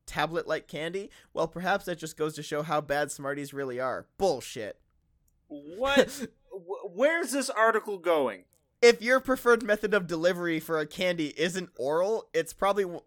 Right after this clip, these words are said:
Speaker 1: one that you should pass up altogether. What, you're not gonna let me shove candies up my ass?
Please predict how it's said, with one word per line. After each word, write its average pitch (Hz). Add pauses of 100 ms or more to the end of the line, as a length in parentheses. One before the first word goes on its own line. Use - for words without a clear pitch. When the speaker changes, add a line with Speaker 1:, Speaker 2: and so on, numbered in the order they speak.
Speaker 1:
one 175
that 151
you 156
should 151
pass 147
up 147
altogether. 131 (160)
What, 202
you're 196
not 202
gonna 196
let 196
me 196
shove 180 (240)
candies 170
up 170
my 160
ass? 165